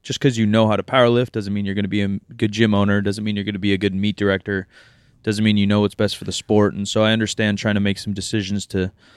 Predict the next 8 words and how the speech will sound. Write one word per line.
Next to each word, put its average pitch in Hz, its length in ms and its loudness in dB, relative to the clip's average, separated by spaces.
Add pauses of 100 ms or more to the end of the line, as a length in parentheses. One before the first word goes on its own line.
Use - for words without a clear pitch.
(400)
with 110 160 -2
your 104 120 2
intentions 117 720 -2 (120)
may, 107 320 4
may 110 240 2
be 110 140 -4
good, 98 340 2 (320)
um, 90 460 -4